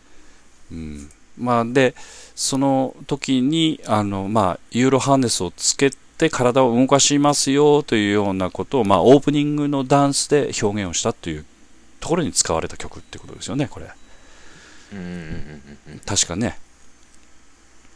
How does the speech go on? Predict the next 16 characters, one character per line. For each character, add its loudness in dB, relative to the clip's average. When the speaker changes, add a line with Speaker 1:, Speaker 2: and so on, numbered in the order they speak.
Speaker 1:
え -2
ー、 -6
曲 -4
名 2
が、 2
こ -6
れ、 -6
Energy -2
for 2
Life 2
と -14
い -10
う -14
こ -14
と -16
で、 -14